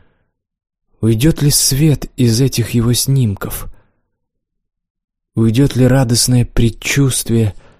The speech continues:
тепло, ирония, жизнь? «Даш, ну я же вижу, что-то не так». «Сэм,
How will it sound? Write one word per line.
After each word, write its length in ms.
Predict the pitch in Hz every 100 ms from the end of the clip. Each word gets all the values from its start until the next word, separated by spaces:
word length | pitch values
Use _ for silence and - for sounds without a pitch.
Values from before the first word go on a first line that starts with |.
| _ _ _
тепло, 800 | - 127 - 113 113 123 123 104 - - _ _ _ _ -
ирония, 720 | 135 123 123 123 120 113 110
жизнь? 640 | 107 151 151 127 110 104 - - _ _ _ _ _ _ _ _ _ _ _ _ _ _ _ _ _ _ _ _ _ _ _ _ _ _ _ _ _ _ _ _ _ _ -
«Даш, 500 | 104 113 95 - - - _ _ _ _ _ _ _
ну 60 | 110
я 160 | 123
же 140 | 127 139
вижу, 340 | 156 131 104
что-то 560 | 95 - _ 147 143 139
не 220 | 139 143
так». 640 | - 123 98 - - - - _ _ _ _ _ _ _ _ _ _ _ _ _ _ _ _ _ _ _ _ _ _ _
«Сэм, 480 | - - 117 101 90